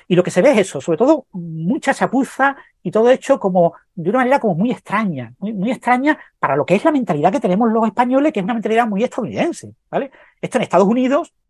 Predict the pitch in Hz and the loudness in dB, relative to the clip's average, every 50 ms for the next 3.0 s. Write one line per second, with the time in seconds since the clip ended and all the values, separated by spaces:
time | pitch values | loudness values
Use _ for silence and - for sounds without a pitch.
0 | _ _ _ - 175 143 143 156 180 196 220 262 214 - 269 240 226 - 269 254 | _ _ _ -12 -12 -6 -4 0 0 2 2 0 0 2 2 2 2 4 2 2
1 | 202 175 156 156 180 208 220 185 226 214 226 208 220 208 190 202 202 185 208 208 | 2 2 0 0 0 -2 -2 -2 -2 -2 -2 -2 0 -2 0 0 0 2 2 0
2 | 208 269 311 _ _ _ _ _ _ _ - 180 170 175 175 170 185 196 233 277 | 0 -2 -4 _ _ _ _ _ _ _ -8 -6 -4 -4 -2 0 2 2 4 2